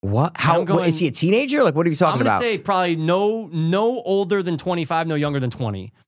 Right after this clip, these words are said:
Speaker 1: Oh, okay,
Speaker 2: Yeah, yeah, yeah,
Speaker 1: around
Speaker 2: yeah.
Speaker 1: that
Speaker 2: And, dude,
Speaker 1: age.
Speaker 2: I'm going,
Speaker 1: Okay,
Speaker 2: "I
Speaker 1: and
Speaker 2: wanna
Speaker 1: with
Speaker 2: see
Speaker 1: you,
Speaker 2: him
Speaker 1: you
Speaker 2: laugh."
Speaker 1: say you think his parents were, were there with him,
Speaker 2: Might
Speaker 1: or
Speaker 2: have
Speaker 1: you
Speaker 2: been
Speaker 1: don't
Speaker 2: his,
Speaker 1: know?
Speaker 2: like, a, maybe the girl he, okay, maybe the girl he was with was right here, but then there was
Speaker 1: Okay.
Speaker 2: two older people. I don't know why I assumed
Speaker 1: Oh,
Speaker 2: parents, but
Speaker 1: okay,
Speaker 2: the guy was
Speaker 1: okay.
Speaker 2: old. Tom kinda pointed at him one time 'cause he was, like, the dad figure. He was like, "You know
Speaker 1: Oh,
Speaker 2: what I'm
Speaker 1: all right,
Speaker 2: talking."
Speaker 1: yep.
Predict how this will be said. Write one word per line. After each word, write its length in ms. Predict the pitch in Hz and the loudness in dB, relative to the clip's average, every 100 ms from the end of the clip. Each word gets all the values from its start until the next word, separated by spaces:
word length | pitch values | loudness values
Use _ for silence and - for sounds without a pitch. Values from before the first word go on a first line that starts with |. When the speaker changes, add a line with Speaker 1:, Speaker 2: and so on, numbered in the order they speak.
| _ _ | _ _
Speaker 1:
Oh, 680 | 156 165 175 180 170 165 160 | 2 4 4 4 4 4 4
okay, 300 | 156 147 135 | 2 2 2
Speaker 2:
Yeah, 80 | 123 | 2
yeah, 80 | 135 | 2
yeah, 60 | 143 | 4
Speaker 1:
around 160 | 143 | 2
Speaker 2:
yeah. 40 | 143 | 2
Speaker 1:
that 160 | 139 131 | 0 2
Speaker 2:
And, 80 | |
dude, 80 | - | 2
Speaker 1:
age. 40 | - | 2
Speaker 2:
I'm 100 | 165 | 0
going, 160 | 123 - | 0 0
Speaker 1:
Okay, 100 | 107 | 0
Speaker 2:
"I 60 | |
Speaker 1:
and 100 | 151 | 4
Speaker 2:
wanna 120 | 175 214 | 4 2
Speaker 1:
with 100 | 175 | 2
Speaker 2:
see 60 | |
Speaker 1:
you, 60 | 165 | 2
Speaker 2:
him 120 | 143 | 2
Speaker 1:
you 40 | 147 | 2
Speaker 2:
laugh." 80 | 165 | 2
Speaker 1:
say 120 | 170 | 0
you 240 | 135 - 151 | -2 -2 0
think 100 | 139 | 0
his 60 | |
parents 380 | - 143 175 190 | 0 0 0 0
were, 100 | 185 180 | -2 0
were 140 | 175 | 0
there 160 | 196 214 | 2 2
with 100 | 226 | 2
him, 80 | 254 | 0
Speaker 2:
Might 100 | - | 2
Speaker 1:
or 40 | 131 | 0
Speaker 2:
have 80 | |
Speaker 1:
you 40 | 131 | 2
Speaker 2:
been 40 | |
Speaker 1:
don't 60 | 131 | 2
Speaker 2:
his, 60 | 123 | 2
Speaker 1:
know? 120 | 113 | 0
Speaker 2:
like, 120 | 170 | -2
a, 120 | 156 135 - 185 | -4 -8 -6 -4
maybe 180 | 208 | -2
the 100 | 226 | -2
girl 320 | 156 156 208 190 | -4 -2 0 0
he, 140 | 196 | -2
okay, 240 | 151 143 120 | -4 -4 -2
maybe 200 | 180 190 | -2 -2
the 100 | 170 | -2
girl 240 | 151 175 | -2 0
he 80 | 175 | 0
was 120 | 131 | 0
with 180 | 143 165 | -2 -2
was 120 | 147 | -4
right 200 | 120 147 | -2 -4
here, 260 | 120 143 160 | -2 -2 0
but 160 | 147 117 | 0 2
then 80 | 127 | 2
there 80 | 104 | 0
was 100 | 82 | 0
Speaker 1:
Okay. 80 | |
Speaker 2:
two 140 | 190 185 | -2 0
older 260 | 160 156 139 | 0 0 -2
people. 320 | 135 120 120 | -4 -4 -4
I 100 | 143 | -2
don't 100 | 175 | -2
know 60 | 160 | -2
why 300 | 135 135 139 | 0 0 0
I 60 | 139 | 2
assumed 140 | 147 | 4
Speaker 1:
Oh, 280 | 151 147 143 | 4 4 2
Speaker 2:
parents, 220 | 135 147 | 2 2
but 60 | 185 | 2
Speaker 1:
okay, 120 | 226 | 0
Speaker 2:
the 60 | 190 | 0
guy 60 | 208 | 0
was 80 | 208 | 2
Speaker 1:
okay. 80 | 175 | 0
Speaker 2:
old. 220 | 160 135 | -2 -2
Tom 180 | 175 185 | -2 -2
kinda 200 | 196 160 | -2 -4
pointed 300 | 175 175 156 | -2 0 0
at 120 | 151 | 0
him 80 | 143 | 0
one 120 | 143 139 | -2 -2
time 180 | 143 131 | -2 -2
'cause 100 | 131 | -2
he 60 | |
was, 80 | 143 | -2
like, 120 | 139 123 | -2 -4
the 100 | 123 | -4
dad 500 | 127 131 139 143 - | -2 -2 -2 -6 -8
figure. 260 | 165 135 | -4 0
He 60 | 139 | 2
was 80 | 143 | 2
like, 60 | |
"You 60 | 143 | 2
know 120 | 143 | 2
Speaker 1:
Oh, 80 | 139 | 2
Speaker 2:
what 80 | 135 | 2
I'm 60 | 127 | 2
Speaker 1:
all 80 | 123 | 0
right, 80 | |
Speaker 2:
talking." 160 | 131 | 0
Speaker 1:
yep. 100 | 127 | 0